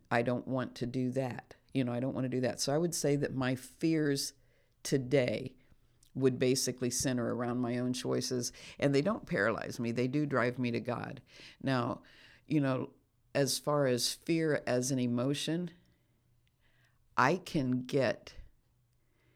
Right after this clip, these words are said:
like, when I have someone, you and I have talked before about our family D N A tendency to worry, you know, and worry is fear, just in smaller doses.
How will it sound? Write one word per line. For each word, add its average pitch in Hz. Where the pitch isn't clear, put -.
like, 131
when 123
I 131
have 135
someone, 127
you 147
and 139
I 127
have 123
talked 127
before 120
about 120
our 117
family 143
D 131
N 131
A 131
tendency 127
to 113
worry, 120
you 135
know, 135
and 127
worry 139
is 131
fear, 147
just 127
in 127
smaller 127
doses. 127